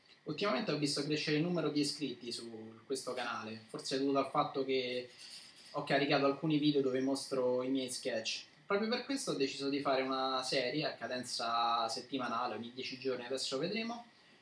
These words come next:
dove mostro le mie tecniche e parlo illustrazioni in generale, pin-up, eccetera. Alcuni di voi mi conoscono su Facebook, altri impareranno a conoscermi qui su, sul mio canale.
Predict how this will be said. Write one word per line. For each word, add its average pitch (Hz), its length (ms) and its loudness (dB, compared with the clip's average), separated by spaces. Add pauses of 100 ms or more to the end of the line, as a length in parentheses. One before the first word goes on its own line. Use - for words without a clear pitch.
(140)
dove 135 240 2
mostro 139 300 0
le 156 100 -2
mie 185 100 -2
tecniche 214 600 0
e 139 80 -8
parlo 123 800 2 (1040)
illustrazioni 151 640 2
in 147 80 2
generale, 135 720 4
pin-up, 131 460 -2
eccetera. 110 540 -6 (960)
Alcuni 196 220 0
di 196 60 4
voi 185 160 2
mi 151 100 4
conoscono 160 380 2
su 220 140 -2
Facebook, 143 560 2
altri 143 260 2
impareranno 135 420 0
a 131 80 -6
conoscermi 131 540 -2
qui 135 100 -4
su, 120 600 -4
sul 127 240 -4
mio 123 160 -2
canale. 107 480 -8